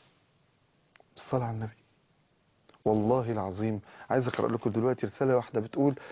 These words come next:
"جزاك الله خير، حياتي اتغيرت بالصلاة على النبي". انت حر بقى، انت حرة. عرفتي مين اللي مأخر جوازك؟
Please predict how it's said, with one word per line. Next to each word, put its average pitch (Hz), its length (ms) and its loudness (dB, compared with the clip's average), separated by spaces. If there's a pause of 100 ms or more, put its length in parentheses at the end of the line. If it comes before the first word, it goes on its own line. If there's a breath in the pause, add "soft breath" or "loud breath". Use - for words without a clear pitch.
(160 loud breath)
"جزاك 123 240 0
الله 127 140 2
خير، 156 300 4 (240 loud breath)
حياتي 165 480 4
اتغيرت 135 840 4
بالصلاة 107 340 0
على 98 120 -2
النبي". 80 220 -10 (680 soft breath)
انت 113 280 0
حر 156 320 4
بقى، 185 180 4
انت 135 180 0
حرة. 160 400 4 (320 soft breath)
عرفتي 170 320 6
مين 208 140 6
اللي 160 120 6
مأخر 185 280 4
جوازك؟ 180 520 6